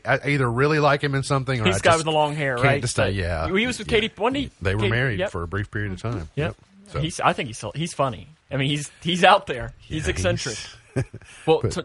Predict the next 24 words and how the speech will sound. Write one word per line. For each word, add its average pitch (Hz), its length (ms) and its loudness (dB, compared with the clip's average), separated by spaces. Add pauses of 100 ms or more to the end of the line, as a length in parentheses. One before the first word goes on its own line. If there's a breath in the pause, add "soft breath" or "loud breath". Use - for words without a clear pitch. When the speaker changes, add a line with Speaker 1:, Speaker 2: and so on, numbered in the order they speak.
(100)
Speaker 2:
tomorrow's 170 400 2
also 160 220 -2
my 135 140 -2
mom's 123 280 -4
birthday, 107 340 -2
Speaker 1:
It 170 60 6
Speaker 2:
so 190 140 6
I 226 40 8
Speaker 1:
is? - 40 4
Speaker 2:
wanna 151 140 2
give 135 180 -2
a 135 120 -2 (100)
shout 143 220 0
out 135 160 -2
to 160 60 -10
my 147 120 0
mom. 117 320 -8 (120)
Happy 143 60 0
Speaker 1:
Happy 131 200 0
Speaker 2:
birthday. 110 300 -6
Speaker 1:
Happy 87 180 -2
birthday 80 360 -4
to 71 220 -8
Adele. 73 360 -4